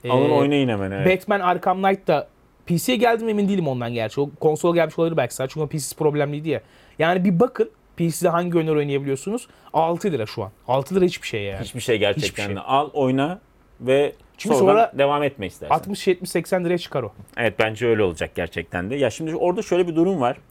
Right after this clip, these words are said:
Speaker 2: Yeni nesil konsollara gerek var mı? Mesela PlayStation beş açısından baktığımızda olaya, abi, PlayStation dördün hakkını Sony verdi.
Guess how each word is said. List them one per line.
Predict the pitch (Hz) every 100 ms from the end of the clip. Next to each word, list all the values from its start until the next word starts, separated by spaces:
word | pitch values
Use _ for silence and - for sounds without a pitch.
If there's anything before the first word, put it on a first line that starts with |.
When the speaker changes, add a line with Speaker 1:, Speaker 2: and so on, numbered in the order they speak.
| _ _ - _
Speaker 2:
Yeni | 127 165
nesil | 202 190
konsollara | 185 175 185 185
gerek | 180 185 190
var | 202
mı? |
Mesela | 180 165 165
PlayStation | - 180 190 220 208 208
beş | 220
açısından | 202 180 156 143 135
baktığımızda | 123 - 117 110 101
olaya, | 104 104 120 - _ _ -
abi, | 185 247
PlayStation | 180 190 180 175 175
dördün | 175 170 165
hakkını | 143 165
Sony | 147 160 147
verdi. | 117 95 90